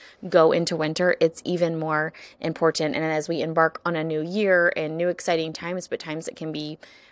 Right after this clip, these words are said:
kind of a heavier feel to a lot of people, it's even more important to lean into that gratitude. So my first one I'm going to let you know about is one I feel like I tell everyone, and it is from my own life coach, Trish Blackwell, and it's called Gratitude on the Go.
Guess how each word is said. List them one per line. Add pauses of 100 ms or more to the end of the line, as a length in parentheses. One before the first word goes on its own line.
(320)
kind
of
a
heavier
feel
to
a
lot
of
people,
it's
even
more
important
to
lean
into
that
gratitude.
So
my
first
one
I'm
going
to (600)
let
you
know
about
is
one
I
feel
like
I
tell
everyone,
and
it
is
from
my
own
life
coach,
Trish
Blackwell,
and
it's
called
Gratitude
on
the
Go.